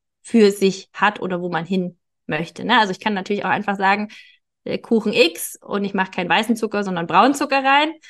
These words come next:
Ähm, dann wird es auch manchmal als zuckerfrei deklariert. Also da darf man auch dann so ein bisschen den Kopf anschalten und ein bisschen,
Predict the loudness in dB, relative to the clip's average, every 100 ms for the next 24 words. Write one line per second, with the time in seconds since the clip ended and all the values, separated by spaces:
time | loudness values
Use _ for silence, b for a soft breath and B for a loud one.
0 | B _ _ -6 -2 -2 -2 -4 -4 0
1 | 0 4 4 4 2 0 -2 0 -2 0
2 | 0 2 -2 -4 -4 -4 -4 -6 0 0
3 | 2 -2 -4 -4 -2 0 2 2 2 -2
4 | 0 -2 0 -2 0 0 0 -6 -4 -6
5 | -4 -6 -6